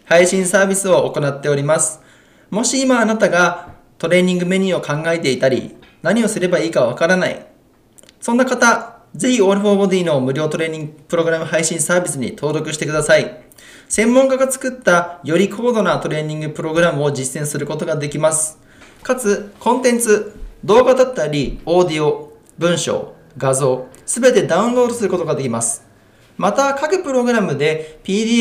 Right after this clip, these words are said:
ーエフファイルをダウンロードすることができますので、オンラインだと少し億劫だなと感じる方は、ぜひ無料登録していただけると、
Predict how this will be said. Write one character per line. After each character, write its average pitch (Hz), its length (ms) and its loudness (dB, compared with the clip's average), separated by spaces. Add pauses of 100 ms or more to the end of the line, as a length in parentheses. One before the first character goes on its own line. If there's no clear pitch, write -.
ー 233 80 0
エ - 20 -8
フ 233 60 -12
フ 254 80 -4
ァ 247 100 2
イ 226 40 0
ル 208 120 2
を 143 60 0
ダ 143 180 -2
ウ 160 40 -8
ン - 20 -12
ロ 160 80 -2
ー - 20 -2
ド 143 60 -2
す 127 120 -8
る 127 60 -4
こ 127 80 -4
と 127 100 -6
が - 100 -4
で 120 120 -8
き 147 80 -8
ま 147 140 -2
す 143 100 -10
の 120 140 -8
で、 147 360 -6 (120)
オ 175 100 0
ン 196 80 0
ラ 226 120 -2
イ 220 40 -2
ン 214 60 -2
だ 196 80 0
と 170 80 -4
少 214 180 -10
し 202 140 -4
億 170 300 -6
劫 226 40 2
だ 220 100 2
な 208 120 0
と 208 100 -6
感 175 180 -6
じ 175 120 -4
る 175 80 -6
方 185 220 -4
は、 180 240 0 (260)
ぜ 196 100 0
ひ 220 100 0
無 170 140 -2
料 190 140 2
登 208 180 -2
録 202 180 0
し - 120 -10
て 147 60 -12
い 147 40 -10
た 156 60 -6
だ 147 160 -2
け 156 100 -4
る 156 140 -4
と、 170 240 2